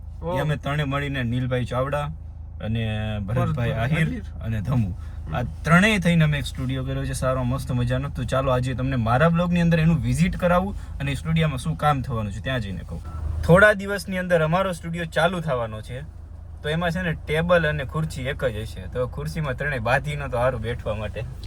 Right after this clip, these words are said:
Speaker 1: ના, હું તો હેઠો બેસી જાય. <laughs> બાથરૂમમાં બેસી.
Speaker 2: બાથરૂમમાં.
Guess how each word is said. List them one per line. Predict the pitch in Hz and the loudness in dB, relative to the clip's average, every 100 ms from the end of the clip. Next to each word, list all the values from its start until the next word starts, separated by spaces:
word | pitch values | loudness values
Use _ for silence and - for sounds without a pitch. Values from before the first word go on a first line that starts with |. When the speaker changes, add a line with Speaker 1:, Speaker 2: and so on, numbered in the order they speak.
| - - | -10 -4
Speaker 1:
ના, | 180 | 0
હું | 170 190 | 0 -2
તો | 180 | -6
હેઠો | 175 180 151 | -8 -6 -8
બેસી | 147 165 | -6 -6
જાય. | 139 139 156 - - 170 160 | -6 -6 -6 -8 -6 -6 -6
<laughs> | - | -2
બાથરૂમમાં | 185 220 - 170 147 143 | 4 4 2 -6 -4 -2
બેસી. | 156 170 147 147 - - - 440 392 - | -2 -2 -4 -4 -6 -6 -2 2 2 4
Speaker 2:
બાથરૂમમાં. | 170 160 - 180 175 | 2 2 0 -2 0